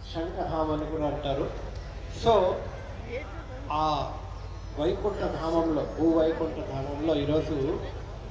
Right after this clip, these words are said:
జగన్నాథ స్వామిని రథం మీద తీసుకెళ్ళి, జగన్నాథ్, బలదేవ్, సుభద్ర ముగ్గురిని రథం మీద రిటర్న్ తిరిగి తీసుకెళ్తున్నారు. ఒక వారం క్రితము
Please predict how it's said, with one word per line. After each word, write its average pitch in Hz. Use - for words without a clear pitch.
జగన్నాథ 190
స్వామిని 160
రథం 196
మీద 196
తీసుకెళ్ళి, 170
జగన్నాథ్, 160
బలదేవ్, 151
సుభద్ర 143
ముగ్గురిని 147
రథం 185
మీద 180
రిటర్న్ 180
తిరిగి 196
తీసుకెళ్తున్నారు. 170
ఒక -
వారం 180
క్రితము 185